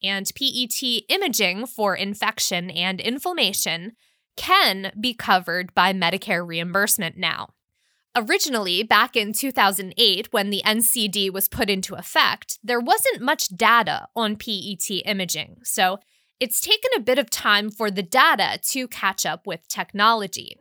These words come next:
as according to the Society of Nuclear Medicine and Molecular Imaging, quote, "P E T is an effective way,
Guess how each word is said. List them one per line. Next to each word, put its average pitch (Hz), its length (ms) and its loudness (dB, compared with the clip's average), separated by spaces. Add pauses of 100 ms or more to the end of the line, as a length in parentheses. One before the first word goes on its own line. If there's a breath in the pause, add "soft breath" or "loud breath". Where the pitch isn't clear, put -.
(140)
as 190 340 0
according 311 540 -2
to 233 240 -2
the 226 160 -4
Society 208 600 2
of 185 120 -4
Nuclear 214 440 -4
Medicine 190 540 -2
and 247 320 0
Molecular 202 720 -4
Imaging, 214 520 -2
quote, - 380 -4 (520)
"P 349 100 0
E 370 260 0
T 320 240 2
is 226 200 0
an 226 100 -4
effective 247 560 -4
way, - 340 -6